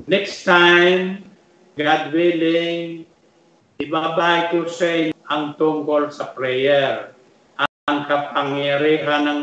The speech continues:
panalangin. The proud, the prayer of a righteous man,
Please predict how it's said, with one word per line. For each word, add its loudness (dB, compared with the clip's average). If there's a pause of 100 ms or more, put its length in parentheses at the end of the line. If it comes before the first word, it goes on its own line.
(140)
panalangin. -2 (720)
The 0
proud, 4
the 0
prayer 2
of -8
a -4
righteous -2
man, 0